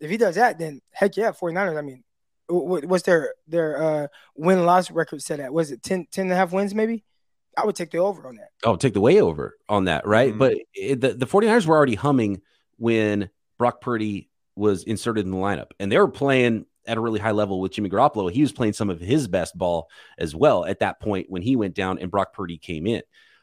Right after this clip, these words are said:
Speaker 2: Brock Purdy also doesn't have the benefit going into year two, like you would expect for a young quarterback to take that second year leap,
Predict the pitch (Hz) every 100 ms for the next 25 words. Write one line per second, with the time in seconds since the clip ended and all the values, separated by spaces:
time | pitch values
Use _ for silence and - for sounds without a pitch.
0 | _ 120 117 - 156 139 214 - 127 120
1 | 147 - 135 135 131 117 95 170 175 135
2 | 131 127 127 127 117 110 110 - 226 190
3 | 160 117 113 131 107 - - 127 - 117
4 | 110 110 - 113 107 104 - 117 101 104
5 | - - 104 95 98 90 135 -